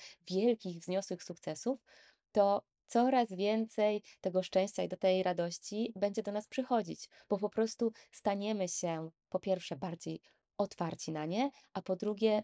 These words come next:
bardziej uważni. I nagle może się okazać, że właśnie te codzienne, proste czynności, do których przywykliśmy, że po prostu są,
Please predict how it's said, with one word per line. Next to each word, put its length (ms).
bardziej 400
uważni. 500
I 60
nagle 240
może 200
się 140
okazać, 560
że 140
właśnie 380
te 260
codzienne, 540
proste 380
czynności, 720
do 80
których 220
przywykliśmy, 720
że 100
po 120
prostu 320
są, 340